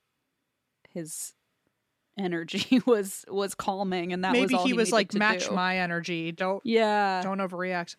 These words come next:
Speaker 2: Which is,
Speaker 1: But I
Speaker 2: I mean, that
Speaker 1: also
Speaker 2: happened when I saw my, my grandpa. Like, I had a really
Speaker 1: Oh,
Speaker 2: weird
Speaker 1: yeah.
Speaker 2: calming effect that I can still, I, it still, it felt so different than just being calm. It felt like it was
Speaker 1: Yeah.
Speaker 2: forced upon me.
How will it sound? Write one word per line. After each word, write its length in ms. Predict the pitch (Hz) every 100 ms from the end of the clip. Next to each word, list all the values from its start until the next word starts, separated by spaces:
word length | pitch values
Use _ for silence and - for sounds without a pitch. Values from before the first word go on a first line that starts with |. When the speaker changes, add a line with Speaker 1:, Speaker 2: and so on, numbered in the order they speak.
| -
Speaker 2:
Which 200 | 302 359
is, 60 |
Speaker 1:
But 80 | 294
I 80 | 285
Speaker 2:
I 120 | 294 233
mean, 120 | 233
that 60 | 247
Speaker 1:
also 40 |
Speaker 2:
happened 400 | 262 - 262 262 _ _ _ -
when 140 | 233
I 80 | 233
saw 320 | 220 240 226
my, 540 | 220 208 196 190 190 180
my 160 | 202 190
grandpa. 600 | 180 196 277 - 185 170
Like, 220 | 175 175 -
I 100 | 185
had 200 | 196 196
a 60 |
really 300 | 175 175 185 202
Speaker 1:
Oh, 100 | 294
Speaker 2:
weird 60 |
Speaker 1:
yeah. 340 | 311 480 381 208
Speaker 2:
calming 400 | - 214 240 185
effect 540 | 165 180 160 - - 190
that 200 | 175 165
I 280 | 180 185 180 - _ _ _ _ _ _ -
can 140 | 202
still, 560 | - - 220 220 208 - -
I, 60 |
it 180 | 208 202
still, 240 | - - 214
it 100 | 202
felt 220 | 220 196
so 220 | - 208
different 340 | 202 190 190
than 120 | 175 175
just 200 | 175 -
being 300 | 180 165 156
calm. 420 | 165 156 123 180 _
It 100 | 185
felt 200 | - 208
like 120 | 180 175
it 20 |
was 60 | 180
Speaker 1:
Yeah. 140 | 294 214
Speaker 2:
forced 400 | 202 196 - 185
upon 340 | - 180 175
me. 220 | 147 151